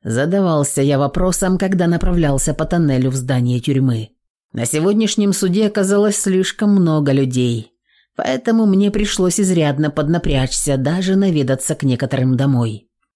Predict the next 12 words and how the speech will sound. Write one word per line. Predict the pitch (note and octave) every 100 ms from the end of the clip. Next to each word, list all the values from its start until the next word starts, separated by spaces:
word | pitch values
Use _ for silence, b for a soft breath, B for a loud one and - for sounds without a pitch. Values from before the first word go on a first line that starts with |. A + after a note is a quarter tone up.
| _ _ _ _
Просто | - A#3 - - A3
лишать | G#3 - A3+ G#3+
людей | F#3+ F#3 G#3
кусочков | G3+ F3+ F#3+ - F3 E3+
памяти | A#3 G#3 G3
намного | F#3 F3+ F#3+ F3+ F3
проще, | G#3 G#3 D3+ - B2+
если | C3 C3 -
полностью | D#3 G#3 E3+ D3 C#3+ E3 D3
проникнуть | E3 E3+ D3 D#3 D3
в | -
сознание. | F3 D#3+ D#3+ C3 A#2+ A#2